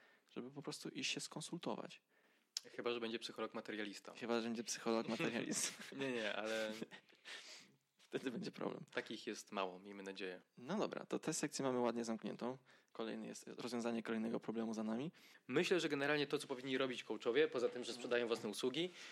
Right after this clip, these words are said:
Speaker 2: to powinni spotykać się z tak przyjemnymi rozmówcami, jak ja mam teraz przyjemność, i
Speaker 1: Mhm.
Speaker 2: generalnie dobrze o coachingu opowiadać. W sensie
Speaker 1: Tak.
Speaker 2: jak najwięcej powinno być takich rozmów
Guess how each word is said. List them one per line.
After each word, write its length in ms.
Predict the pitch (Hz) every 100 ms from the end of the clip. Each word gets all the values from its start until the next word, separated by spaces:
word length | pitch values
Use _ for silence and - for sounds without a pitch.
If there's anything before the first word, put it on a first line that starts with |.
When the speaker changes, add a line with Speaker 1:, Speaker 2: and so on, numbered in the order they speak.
| - -
Speaker 2:
to 80 |
powinni 580 | - 120 123 131 131 123
spotykać 600 | - - - - - 120 -
się 140 | 127
z 60 | -
tak 140 | 117
przyjemnymi 540 | - 123 113 113 107 -
rozmówcami, 720 | 117 107 107 - 110 113 113 -
jak 140 | 95
ja 60 | 110
mam 140 | 107
teraz 200 | 104 110
przyjemność, 580 | - 120 127 143 139 -
i 320 | - - -
Speaker 1:
Mhm. 180 | - 135
Speaker 2:
generalnie 340 | 147 139 139
dobrze 220 | 135 135 143
o 40 |
coachingu 360 | 139 135 139 131
opowiadać. 500 | 131 127 113 - -
W 60 |
sensie 220 | - -
Speaker 1:
Tak. 100 | 117
Speaker 2:
jak 140 | 127 135
najwięcej 300 | 131 139 139
powinno 160 | 127
być 80 | 117
takich 240 | 113 113 127
rozmów 480 | 131 135 139 139